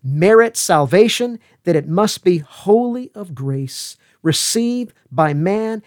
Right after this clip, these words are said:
as a sinner because he receives and believes in Jesus. It is wholly a free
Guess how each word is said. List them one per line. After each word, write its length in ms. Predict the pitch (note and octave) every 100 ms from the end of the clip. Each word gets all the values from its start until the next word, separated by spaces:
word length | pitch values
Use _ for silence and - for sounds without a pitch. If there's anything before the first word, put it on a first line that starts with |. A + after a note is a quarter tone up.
| _
as 160 | E3 D#3+
a 60 |
sinner 520 | C3+ - D4 D3 C#3+ - _ _
because 300 | E3 F3 D#3+
he 80 | F3+
receives 680 | D3+ D3 - A#3+ A#3+ A#3+ -
and 200 | E3 D3
believes 560 | E3+ F3+ G#3 G#3+ G3 - F3
in 260 | F#3 F3
Jesus. 640 | A2+ F#3 A3+ B2+ B2 - - _ -
It 220 | G#3 G3+
is 240 | G3 F3+ -
wholly 800 | _ - - D#4 G3+ C3 C#3+ F3 _ _ _
a 140 | E3 D#3
free 640 | - - C4 D#3+ F3+